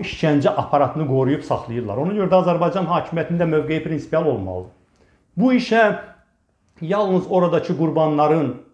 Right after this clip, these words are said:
zərər çəkmişlərin ailələrinin məsələsi kimi baxmaq olmaz.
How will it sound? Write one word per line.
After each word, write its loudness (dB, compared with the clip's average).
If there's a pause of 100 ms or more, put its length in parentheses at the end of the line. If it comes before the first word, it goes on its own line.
(340)
zərər 2
çəkmişlərin -2 (340)
ailələrinin 2 (200)
məsələsi -2
kimi -2
baxmaq 0
olmaz. -2